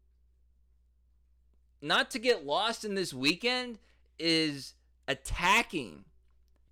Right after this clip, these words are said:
pitchers that when they, historically, in their careers,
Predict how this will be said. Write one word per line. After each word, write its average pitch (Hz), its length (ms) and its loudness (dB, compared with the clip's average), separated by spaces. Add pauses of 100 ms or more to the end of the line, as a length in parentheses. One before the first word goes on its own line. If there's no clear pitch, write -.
pitchers - 720 -2 (340)
that 147 480 0
when 139 260 -2
they, 202 440 4 (520)
historically, 123 920 -2
in 123 120 -6
their 131 140 0
careers, 131 680 -2